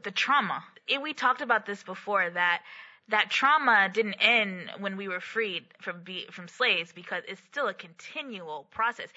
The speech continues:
It would be different had all of a sudden we were free from sa-, from slavery, and, and then that was the end, and we were exactly made equal, and, you know, all's well that ends well.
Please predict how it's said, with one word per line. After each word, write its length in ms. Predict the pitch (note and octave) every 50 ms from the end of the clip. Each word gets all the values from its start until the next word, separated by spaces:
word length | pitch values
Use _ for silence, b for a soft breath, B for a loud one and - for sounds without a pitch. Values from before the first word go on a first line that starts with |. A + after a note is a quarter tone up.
| B B B B
It 60 | D4
would 80 | D#4+ D#4
be 100 | D#4+ D4+
different 360 | B3+ - G4 G4 - D#4 C4 B3+
had 160 | C4 A#3 -
all 180 | - A#3+ B3+ B3
of 60 | G#3
a 80 | A3 G#3
sudden 380 | - - A#3+ A3+ G#3 G3 G3+ B B B B B
we 120 | - A3+ A3
were 80 | G3+
free 260 | G3+ - C4 C4+ C4 A#3
from 220 | - G3 G3 G3
sa-, 160 | - - - D4+ D4 - - G#3
from 140 | A3 A3
slavery, 580 | G#3+ - F#4+ G#4 G4+ D#4 C#4+ A#3+ A3+ G#3+ A3 B B B B B B B B -
and, 300 | G#3 A3 G#3 G#3 G3+ -
and 220 | G3 G#3 G#3 F#3+
then 260 | A3 G#3+ G3+ G3 G3 F#3
that 180 | G3+ G3 F3 F3
was 140 | F#3+ F#3
the 140 | F#3 G#3 G#3+
end, 200 | G3+ G3 G3 F#3+
and 80 | F#3 F#3+
we 80 | F#3+
were 60 | F#3+ F#3+
exactly 600 | F#3 D#3 - F#3 F3+ F#3 G#3 F#3 F#3 - G3+ F#3+
made 180 | F#3 F#3 F#3+ F#3
equal, 400 | G3 G#3 F#3+ - F#3 F#3 F3+ F3+
and, 200 | F3+ F3 F3 F3+
you 120 | F3+ F3+
know, 300 | F3+ F3+ F3 E3+ E3+ - - _
all's 280 | - F#3 F#3 F#3+ F#3+ F3+
well 160 | G3+ G#3 G#3 G#3
that 100 | A#3 C4+
ends 200 | C#4+ C#4 A#3+ G3
well. 280 | G3+ F#3 E3+ F3 -